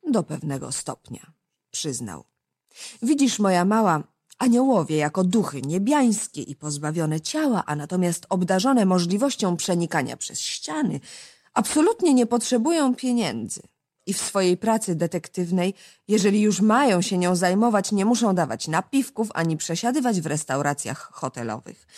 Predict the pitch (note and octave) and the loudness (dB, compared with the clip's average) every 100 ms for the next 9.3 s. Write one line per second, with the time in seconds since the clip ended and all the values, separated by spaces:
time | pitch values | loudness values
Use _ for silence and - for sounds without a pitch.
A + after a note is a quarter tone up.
0 | - - - - C#3+ - - D#3 C#3 - | -20 -20 -14 -10 -10 -10 -12 -12 -12 -12
1 | - - - - - _ _ _ _ _ | -10 -10 -14 -20 -20 _ _ _ _ _
2 | _ _ _ - - D#3+ F#3+ F3+ F3+ D#3 | _ _ _ -16 -4 0 2 2 2 2
3 | - F3+ F#3 E3 D3+ - C#3+ D3+ - E3 | 0 2 2 2 0 -4 -6 -6 -6 -4
4 | C#3 - - D3+ C3+ C3 - D3+ C#3+ - | -4 -6 -8 -6 -6 -8 -8 -6 -6 -6
5 | - - B3+ A#3+ D3 C3 - F#3 D3 C#3 | -10 -4 -2 0 -2 -6 -6 -4 -4 -4
6 | C#3 C3+ C3+ B2+ B2 A2 F2 - - _ | -4 -6 -8 -8 -8 -8 -12 -16 -20 _
7 | _ - - - E3 D#3+ F#3+ A3+ B3 C4 | _ -20 -20 -8 -2 0 0 -2 -4 -4
8 | F#3+ G#2+ F2+ - - _ _ D3+ D3+ B2+ | -2 -4 -8 -14 -20 _ _ -6 -2 -2
9 | B2 A#2 G2+ | -4 -8 -14